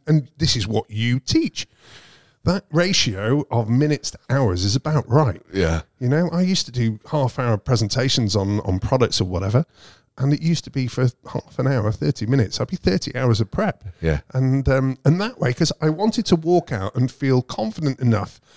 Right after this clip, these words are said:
Speaker 1: that I wasn't just reading that presentation, that I actually knew it, felt it, and could engage instead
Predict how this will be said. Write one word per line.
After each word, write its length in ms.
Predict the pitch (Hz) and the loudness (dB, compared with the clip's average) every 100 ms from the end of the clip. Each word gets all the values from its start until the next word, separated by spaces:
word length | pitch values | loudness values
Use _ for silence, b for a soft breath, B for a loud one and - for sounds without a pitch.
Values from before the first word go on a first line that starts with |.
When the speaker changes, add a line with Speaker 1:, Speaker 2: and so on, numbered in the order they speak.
| b - | b -2
Speaker 1:
that 80 | 135 | 0
I 40 | |
wasn't 320 | 165 175 147 | 2 2 0
just 180 | - 127 | -2 -2
reading 440 | 120 156 196 147 104 | 2 2 2 2 0
that 160 | - | -2
presentation, 680 | 117 110 107 - 95 - 110 | -2 0 0 -2 -2 0 0
that 120 | 120 | -2
I 120 | - 131 - | -6 -10 -4
actually 360 | 165 - 135 123 | -4 -4 -2 0
knew 340 | 123 185 202 | 2 0 2
it, 220 | 208 - | 0 0
felt 420 | - - 165 151 120 | -8 -2 0 0 -2
it, 160 | 117 | -2
and 180 | 127 127 | -2 0
could 180 | 143 131 | 0 2
engage 560 | 135 131 170 165 120 120 | 2 2 2 0 -2 0
instead 580 | 113 - - 143 101 | 0 0 0 0 0